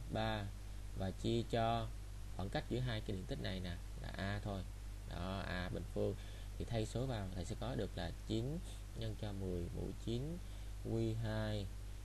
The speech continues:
à, là năm nhân cho mười mũ trừ sáu nhân cho năm nhân cho mười mũ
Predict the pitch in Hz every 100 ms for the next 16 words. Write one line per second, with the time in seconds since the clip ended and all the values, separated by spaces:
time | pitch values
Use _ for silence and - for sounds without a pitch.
0 | - - 95 92 90 87 87 98 104 107
1 | 101 92 104 101 104 101 95 92 85 90
2 | 104 92 90 - 101 107 131 107 - 104
3 | 101 101 98 98 98 101 95 - - -
4 | - - - 107 101 104 104 98 90 90
5 | 95